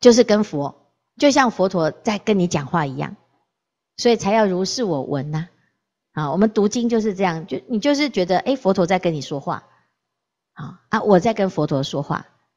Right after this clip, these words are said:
有很多心理想不透的、想不开的，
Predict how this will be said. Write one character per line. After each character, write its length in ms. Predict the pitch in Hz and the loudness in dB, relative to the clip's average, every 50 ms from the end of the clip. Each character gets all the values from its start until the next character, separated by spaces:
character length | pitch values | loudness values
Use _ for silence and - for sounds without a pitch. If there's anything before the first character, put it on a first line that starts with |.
| _ _ _ _ _ _ _ | _ _ _ _ _ _ _
有 140 | - 226 285 | 8 8 8
很 180 | 277 294 233 | 8 6 4
多 140 | 196 226 254 | 6 6 6
心 400 | 247 - - 262 262 269 285 269 | 6 4 2 2 2 2 2 2
理 340 | 233 196 139 117 - 185 _ _ _ _ _ _ _ _ _ _ - | 0 0 -2 -4 -8 -12 _ _ _ _ _ _ _ _ _ _ -6
想 180 | - 214 190 | -4 -4 -2
不 120 | 165 226 247 | -2 -2 -4
透 260 | - 240 285 269 226 | 0 2 2 2 2
的、 300 | - 165 135 - - 165 | 2 0 -4 -4 -6 -8
想 180 | - 160 160 | -6 -4 -4
不 80 | 170 220 | -4 -6
开 300 | 214 - 196 196 190 190 | -8 -4 0 0 0 0
的， 200 | 185 160 - - | 0 -2 -6 -8